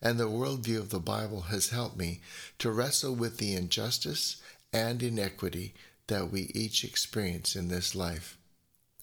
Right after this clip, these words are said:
To stir up trouble among brothers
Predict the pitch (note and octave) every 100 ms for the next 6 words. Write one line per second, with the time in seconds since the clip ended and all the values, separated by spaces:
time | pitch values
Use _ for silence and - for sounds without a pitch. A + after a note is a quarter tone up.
0 | - _ - C3 - F#3 D#3+ B2+ - C3
1 | A#2+ G#2+ G2 G2 F#2+ F2 G2 F#2+ F2 G2
2 | -